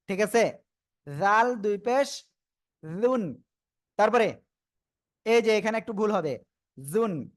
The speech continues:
এই যে এটাও জুন আর এটা জুন, আবার এটা কি লুন, দেখছেন কেমন প্যাচ আছে এই জায়গায় একটু। জ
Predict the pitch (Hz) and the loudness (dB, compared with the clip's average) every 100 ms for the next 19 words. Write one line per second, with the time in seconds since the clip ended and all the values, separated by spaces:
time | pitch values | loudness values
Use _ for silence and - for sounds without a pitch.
0 | _ _ _ 202 190 190 196 240 262 277 | _ _ _ 0 2 2 6 6 6 2
1 | 214 208 254 285 294 _ 196 202 196 254 | -2 2 2 2 -4 _ 0 2 0 -2
2 | 214 156 226 180 123 - _ _ _ _ | -2 0 0 0 -6 -14 _ _ _ _
3 | _ - 220 226 220 247 - 208 151 165 | _ 2 4 4 2 -2 -12 -12 -10 -2
4 | 214 226 165 120 - _ _ _ _ 165 | 2 2 0 -8 -16 _ _ _ _ -2
5 | 214 220 214 160 - _ _ 202 208 247 | 0 2 0 0 -8 _ _ 0 2 2
6 | 269 240 - _ - 214 208 208 175 185 | 2 -2 -8 _ 2 4 4 0 -2 -4
7 | 170 160 147 _ 131 _ _ _ _ _ | -2 -2 -4 _ -16 _ _ _ _ _
8 | _ - 147 | _ -14 0